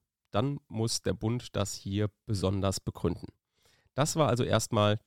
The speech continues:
die Prüfungsreihenfolge, die wir, die wir schon kennen und die wir aber immer wieder wiederholen müssen, einfach damit wir es auf dem Schirm haben und dass ihr es einfach nicht lernen müsst. Deswegen hört ihr ja diesen Podcast,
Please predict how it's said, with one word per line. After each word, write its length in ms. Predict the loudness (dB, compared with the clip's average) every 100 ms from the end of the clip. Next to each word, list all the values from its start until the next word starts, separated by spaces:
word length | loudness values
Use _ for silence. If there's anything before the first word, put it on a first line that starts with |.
| _
die 60 | -4
Prüfungsreihenfolge, 1080 | -2 0 0 -2 2 2 2 2 2 2
die 180 | -2 -4
wir, 240 | -2 -2 -6 _ _ _ _ -6
die 80 |
wir 80 | -4
schon 120 | -4
kennen 220 | 0 2 2
und 140 | 2
die 80 | 6
wir 100 | 6
aber 120 | 6
immer 220 | 4 2
wieder 260 | 2 0 0
wiederholen 440 | -4 -2 0 0
müssen, 220 | 0 -4
einfach 260 | -2 -2 -2
damit 300 | -2 -4 -2
wir 40 |
es 80 | -2
auf 120 | -4
dem 100 | -4
Schirm 360 | 0 2 2 2
haben 220 | 0 0
und 80 | -2
dass 180 | -4 -2
ihr 40 |
es 100 | -6
einfach 300 | -6 -8 -6
nicht 200 | -8 -4
lernen 200 | -2 -2
müsst. 160 | -4 -6
Deswegen 260 | -6 -4
hört 160 | -4 -4
ihr 60 | -4
ja 60 |
diesen 180 | -6 -6
Podcast, 440 | -6 -4 -4 -6